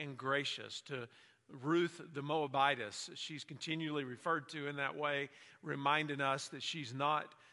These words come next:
of the land. She's a foreigner, and yet by God's grace, she's receiving what she needs.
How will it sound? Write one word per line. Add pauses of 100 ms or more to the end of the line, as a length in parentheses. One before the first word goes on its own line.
(240)
of (140)
the
land.
She's
a
foreigner, (300)
and
yet
by
God's
grace,
she's
receiving (300)
what
she
needs.